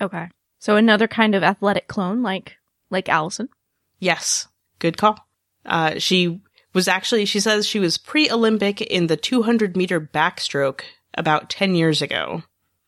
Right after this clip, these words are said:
Speaker 1: Wow.
Speaker 2: I actually saw
Speaker 1: I missed that part.
Speaker 2: Oh, well, that wasn't, <laughs> that was not in or not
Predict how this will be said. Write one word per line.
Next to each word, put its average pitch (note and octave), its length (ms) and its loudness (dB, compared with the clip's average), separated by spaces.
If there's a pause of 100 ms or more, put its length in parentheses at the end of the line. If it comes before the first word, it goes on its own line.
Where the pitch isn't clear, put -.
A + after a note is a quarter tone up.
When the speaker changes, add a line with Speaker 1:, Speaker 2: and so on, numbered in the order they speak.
(140)
Speaker 1:
Wow. - 260 -4 (340)
Speaker 2:
I F#3 100 2
actually F#3+ 260 2
saw F3+ 280 4
Speaker 1:
I G3 120 4
missed C4 240 2
that - 160 -2
part. - 240 -6 (160)
Speaker 2:
Oh, F3+ 240 2 (200)
well, A3 120 4
that G3+ 180 2
wasn't, A#3 340 2 (300)
<laughs> - 760 -4
that F3 180 0
was G3 160 0
not F#3 600 2 (500)
in F#3+ 360 0
or E3 400 2
not F3 580 0